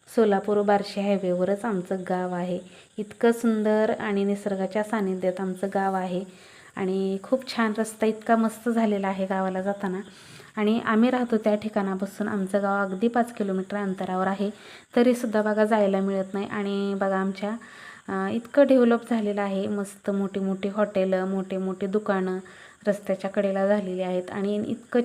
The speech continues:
छान वाटतं निसर्गाच्या सानिध्यात, इतकं सुंदर आमचं गाव. आणि गावापेक्षा गावाच्या आजूबाजूचा परिसर खूप छान आहे, सुंदर आहे. आणि आमच्या इकडं सोयाबीन खूप असतं बघा.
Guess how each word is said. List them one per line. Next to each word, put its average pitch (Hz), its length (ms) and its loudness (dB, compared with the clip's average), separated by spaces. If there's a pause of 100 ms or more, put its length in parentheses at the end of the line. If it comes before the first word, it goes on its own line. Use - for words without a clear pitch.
छान 240 180 2
वाटतं 220 360 -2
निसर्गाच्या 214 680 -2
सानिध्यात, 196 540 0
इतकं 214 300 -2
सुंदर 202 380 0
आमचं 190 360 -2
गाव. 190 200 2 (840)
आणि 202 440 0 (300)
गावापेक्षा 226 720 4
गावाच्या 214 460 2
आजूबाजूचा 208 680 2
परिसर 202 540 0
खूप 233 360 0
छान 202 200 -2
आहे, 190 300 0
सुंदर 196 400 -2
आहे. 190 300 -2 (600)
आणि 196 320 -2
आमच्या 202 360 2
इकडं 202 220 2
सोयाबीन 196 540 0
खूप 208 220 -2
असतं 190 320 -2
बघा. 180 200 -6